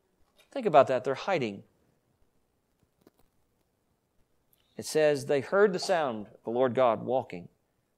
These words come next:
And then in verse nine, the Lord God called to Adam, said to him, "Where are you?"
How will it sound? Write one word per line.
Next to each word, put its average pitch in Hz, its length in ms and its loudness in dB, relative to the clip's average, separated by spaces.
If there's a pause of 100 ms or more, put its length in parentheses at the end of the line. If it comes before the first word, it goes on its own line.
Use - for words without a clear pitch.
(360)
And 190 100 -2
then 277 140 8
in 285 80 4
verse 233 220 8
nine, 196 480 4 (800)
the 190 80 0
Lord 220 240 8
God 220 240 12
called 302 340 12
to 226 60 12
Adam, 165 220 10
said 202 200 4
to 180 60 2
him, 175 100 -2
"Where 196 220 8
are 190 160 8
you?" 139 380 0